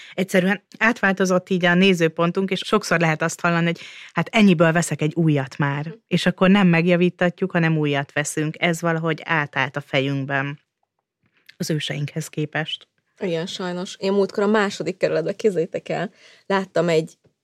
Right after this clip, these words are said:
Speaker 2: cipészt, de ilyen na-, nagyon helyes volt, ilyen rendes kis, nagy, kirakatos, és ott volt, az, tudjátok, ilyen kis, ilyen olivazöld, ö, munkás köntösében, és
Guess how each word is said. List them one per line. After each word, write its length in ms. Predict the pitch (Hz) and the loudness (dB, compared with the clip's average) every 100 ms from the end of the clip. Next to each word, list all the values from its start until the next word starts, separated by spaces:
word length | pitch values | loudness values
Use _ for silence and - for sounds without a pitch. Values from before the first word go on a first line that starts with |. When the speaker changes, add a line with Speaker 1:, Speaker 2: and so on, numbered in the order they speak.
| - | -16
Speaker 2:
cipészt, 800 | - 185 - 165 151 143 - - | -6 -6 -6 -6 -6 -6 -8 -12
de 120 | 214 240 | -2 2
ilyen 280 | 226 190 - _ _ _ _ - | 2 0 -4 _ _ _ _ -4
na-, 200 | 269 285 | 0 2
nagyon 340 | 254 254 170 196 | 2 4 2 2
helyes 260 | 170 185 | 0 2
volt, 220 | 196 196 | 0 2
ilyen 180 | 214 196 - | 2 2 -4
rendes 500 | - 285 214 180 - | -2 2 4 2 0
kis, 260 | - 190 - | -6 -6 0
nagy, 440 | 226 202 180 175 - - - | 2 2 0 -2 -10 -20 -14
kirakatos, 880 | - 240 190 - 185 202 180 185 - | -2 4 4 4 0 0 -2 -2 -4
és 160 | 190 - | -8 2
ott 280 | 254 233 | 4 2
volt, 360 | - 190 185 185 | 0 4 4 2
az, 140 | 180 - | -6 -6
tudjátok, 540 | 214 180 170 185 - | -4 0 0 -2 0
ilyen 220 | 180 175 | 0 0
kis, 320 | 208 185 - | -4 -8 -6
ilyen 240 | 185 165 170 - - | -4 -4 -6 -14 2
olivazöld, 1040 | 220 226 208 180 175 196 185 175 180 170 - | 6 6 6 6 4 4 4 8 6 6 -2
ö, 320 | 190 170 160 - - _ - | -2 0 2 0 -8 _ -2
munkás 720 | 220 208 214 196 160 196 - | 0 2 0 -2 -4 -4 0
köntösében, 840 | 240 220 220 208 - 208 190 180 | 4 4 4 -2 0 2 2 2
és 200 | 175 - | 0 -6